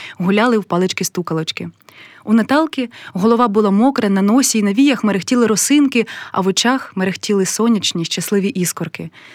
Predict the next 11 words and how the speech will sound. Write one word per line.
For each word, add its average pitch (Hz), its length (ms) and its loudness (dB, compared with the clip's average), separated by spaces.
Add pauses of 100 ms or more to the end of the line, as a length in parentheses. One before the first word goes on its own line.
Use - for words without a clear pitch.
Стояла 214 580 -2
і 202 80 0
дивилась 233 400 0
на 214 100 0
сонце, 165 520 -4 (260)
а 180 80 2
обличчя 190 400 2
рожевіло, 185 580 0
цвіло, 196 360 0
як 269 180 0
рожа, 180 420 -2